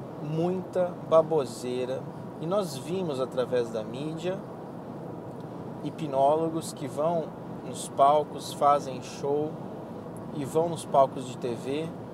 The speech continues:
e demonstram um hipnoterapeuta, ah, desculpa, um hipnólogo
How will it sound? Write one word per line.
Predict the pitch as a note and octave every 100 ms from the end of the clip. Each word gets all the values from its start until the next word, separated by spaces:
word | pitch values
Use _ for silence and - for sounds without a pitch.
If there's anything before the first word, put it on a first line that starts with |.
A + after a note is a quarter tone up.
| - - - - - -
e | D#3+
demonstram | G3 F3 F#3+ G3+ E3+ - C3 A#2 A#2 - D#3
um | D#3+ D#3 - E3
hipnoterapeuta, | D3 F3 D#3 - D3 C3 - D#3+ E3+ C#3+ E3+ F3 F#3+ - - - - -
ah, | B2
desculpa, | - - C3+ -
um | B2 D#3
hipnólogo | E3+ D3+ C#3 D3 E3 E3+